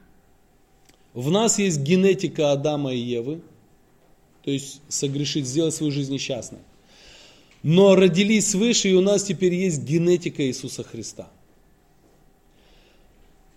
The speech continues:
Я прочитаю текст, книга Левит, десятая глава. Это когда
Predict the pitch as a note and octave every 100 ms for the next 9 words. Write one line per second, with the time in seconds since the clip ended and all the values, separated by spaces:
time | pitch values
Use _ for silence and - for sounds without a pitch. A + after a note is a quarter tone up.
0 | _ C#3 A3 B3 A#3 - G#3+ A3 G#3 G3
1 | G3 G3+ E3 - - - F3 F#3+ E3 E3+
2 | E3+ D#3+ F3 C#3 D#3 - D#3+ D3 C#3 C3
3 | C#3+ C#3+ E3+ G#3 C#4 - - - - -
4 | - - - - D#3 D3 D#3+ D3 C#3 D3+
5 | D3 D#3 D3+ C#3+ C3 B2+ -